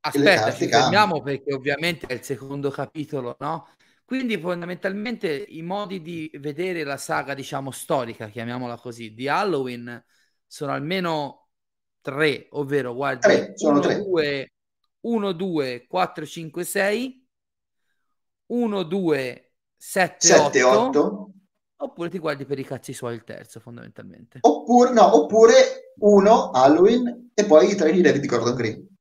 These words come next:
Speaker 2: E poi quelli di, sì, ovviamente. Il terzo lo mettiamo
Speaker 1: Esatto.
Speaker 2: proprio come una cosa a parte, quindi su quattro fondamentalmente.
Speaker 1: Esatto.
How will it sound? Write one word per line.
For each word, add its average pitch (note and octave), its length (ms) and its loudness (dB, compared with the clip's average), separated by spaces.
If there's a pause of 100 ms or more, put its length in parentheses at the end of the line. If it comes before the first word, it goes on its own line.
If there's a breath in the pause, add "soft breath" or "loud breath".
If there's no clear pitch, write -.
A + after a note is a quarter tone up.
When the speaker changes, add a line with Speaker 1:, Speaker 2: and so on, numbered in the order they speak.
(120)
Speaker 2:
E C4+ 120 0
poi C#3 180 -6
quelli D3 220 -6
di, B2+ 120 -10
sì, E3 160 -6
ovviamente. C#3 600 -6 (160 soft breath)
Il G#3 160 -14
terzo G3 360 0
lo G#3+ 100 0
mettiamo E3 320 -4
Speaker 1:
Esatto. D3 80 -6
Speaker 2:
proprio D3 240 -4
come D#3 180 -12
una D3 140 -10
cosa C#3+ 260 -6
a D3 60 -8
parte, - 400 -16
quindi C#3+ 180 -14
su A#2+ 160 -18
quattro A#2+ 460 -16
fondamentalmente. A#2 960 -16
Speaker 1:
Esatto. - 180 -14